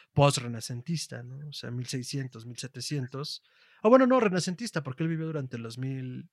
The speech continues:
mil quinientos, fallece justo al inicio de los mil seiscientos. Entonces, todo lo que él elucubra sobre el universo, a partir de sus propias disertaciones filosóficas, que después el estudio astronómico y el estudio físico demuestran que,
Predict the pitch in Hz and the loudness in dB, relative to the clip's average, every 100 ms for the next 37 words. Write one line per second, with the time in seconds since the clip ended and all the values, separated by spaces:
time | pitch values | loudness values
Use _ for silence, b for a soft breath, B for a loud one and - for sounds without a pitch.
0 | - 135 - 143 143 135 117 - 123 123 | -4 -4 -2 -2 -2 -4 -12 -10 -10 -6
1 | 147 131 b b _ 160 - 147 131 131 | -6 -6 b b _ 0 0 -2 -2 -4
2 | 139 123 123 120 135 117 131 127 127 - | -6 -8 -8 -8 -10 -8 -8 -8 -12 -16
3 | - B B B B B - 160 175 170 | -18 B B B B B 8 8 8 2
4 | - 170 170 165 147 160 151 147 131 143 | 4 4 4 2 0 -2 -2 -4 -4 -6
5 | 139 139 131 127 123 123 123 131 131 139 | -4 -4 -6 -8 -10 -10 -8 -8 -6 -8
6 | 131 131 131 131 127 151 151 160 135 139 | -10 -10 -10 -8 -2 0 0 -4 -8 -10
7 | 139 156 135 - 113 143 147 127 113 123 | -8 -8 -8 -10 -10 -10 -10 -10 -10 -10
8 | 139 143 175 - b b b b _ 156 | -10 -6 -6 -6 b b b b _ 6
9 | 143 131 - 143 143 143 156 127 - 147 | 8 8 4 2 4 2 0 -2 -6 -8
10 | 143 131 - 123 131 135 135 - 120 113 | -6 -8 -6 -4 -2 -2 -4 -8 -12 -12
11 | - 131 127 147 131 131 - 110 110 123 | -8 -6 -6 -6 -8 -8 -8 -8 -8 -8
12 | - 127 117 104 | -6 -8 -8 -14